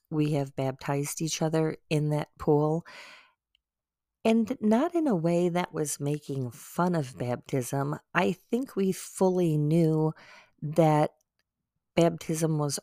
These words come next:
awesome, but somehow it's just fun to dunk somebody in the name of the Father and the Son and the Holy Ghost. And so I think Jesus looked down at a bunch of school kids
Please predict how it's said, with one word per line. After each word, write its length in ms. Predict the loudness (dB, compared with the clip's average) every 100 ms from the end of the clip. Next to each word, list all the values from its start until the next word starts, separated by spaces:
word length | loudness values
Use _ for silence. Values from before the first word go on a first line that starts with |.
| -4
awesome, 580 | -2 -2 -2 0 0 -4 -10 -20 -20 -20 _ _ _ _ _ _ 0
but 160 | 2
somehow 460 | 2 0 0 2 0
it's 600 | -2 _ _ -12 -6 -2
just 400 | 2 4 2 -2
fun 340 | 0 2 2
to 140 | 0 0 -2 2
dunk 340 | 2 2 -2
somebody 580 | 0 2 2 0 -2 0
in 80 | 0
the 80 | 0
name 220 | 0 0
of 80 | -2
the 100 | -4
Father 560 | -4 -4 -2 -2 -4
and 160 | -4 -6
the 80 | -8
Son 360 | -4 -2 -2
and 140 | -2 -4
the 60 |
Holy 360 | -4 -4 -2 -2
Ghost. 440 | -2 -2 -2 -6
And 140 | -6 -6
so 340 | -4 2 2 2 -6 -20 -18 -20 -20 _
I 120 | 0 2
think 260 | 0 -4 -12 _
Jesus 580 | 0 2 2 2 0 0
looked 260 | -2 -2
down 300 | -2 0 0
at 240 | -2 -2 -2
a 60 |
bunch 360 | 0 0 0 0
of 120 | -2
school 380 | -2 -4 0 0
kids 640 | -2 -6 -2 -2 -4 -10